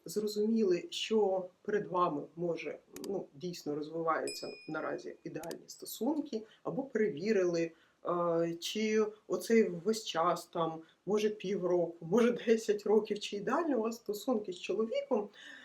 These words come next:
е, можете зараз пробігтися трошечки по цим питанням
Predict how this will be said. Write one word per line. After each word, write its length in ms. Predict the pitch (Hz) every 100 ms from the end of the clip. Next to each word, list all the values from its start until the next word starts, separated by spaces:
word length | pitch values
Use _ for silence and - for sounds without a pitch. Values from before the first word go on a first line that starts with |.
| - -
е, 200 | 185 202 196 190 190 202
можете 380 | 508 415 -
зараз 320 | 233 294 330 -
пробігтися 600 | - 214 285 - 226 -
трошечки 460 | 226 233 - -
по 140 | 202 202
цим 200 | - 175
питанням 520 | 202 403 508 330